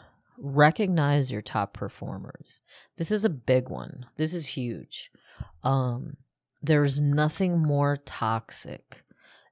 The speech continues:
than taking all the praise for what your team has accomplished, for what your team has done, what your team has built.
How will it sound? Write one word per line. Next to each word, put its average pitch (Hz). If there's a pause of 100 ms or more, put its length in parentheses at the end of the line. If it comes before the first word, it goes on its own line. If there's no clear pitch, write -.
than 120 (760)
taking 156
all 139
the 135
praise 117
for -
what 120
your 117
team 131
has 127
accomplished, 180
for 139
what 123
your 92
team 131
has 117
done, 160
what 127
your 107
team 143
has 120
built. 151